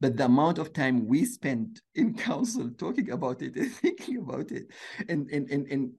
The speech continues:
and you know what? I give it to the people who work there. And, and, and if, if not for them, where we will be as a community. So, so, so all of that.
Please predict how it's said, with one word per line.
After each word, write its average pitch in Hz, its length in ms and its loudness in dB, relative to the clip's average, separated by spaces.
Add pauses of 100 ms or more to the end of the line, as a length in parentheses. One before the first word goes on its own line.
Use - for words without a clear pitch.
(100)
and 139 100 -2
you 139 60 -2
know 139 140 -2
what? 135 260 -4 (360)
I 127 60 0
give 147 180 -2
it 165 100 -6
to 151 60 -2
the 127 120 -2
people 127 220 -6
who 110 120 -8
work 135 560 -4
there. 113 400 -6 (260)
And, 113 320 -10
and, 110 340 -6 (180)
and 107 400 -10
if, 127 140 -4 (180)
if - 200 -8
not 135 220 -4
for - 300 -6
them, 226 480 -2 (800)
where 123 320 0
we 117 120 2
will 113 160 0
be 107 160 -2
as 101 140 -8
a - 60 -14
community. 113 580 -6 (140)
So, 110 320 -4
so, 107 340 -4
so - 140 -8
all 156 200 0
of 98 140 0
that. 95 240 -4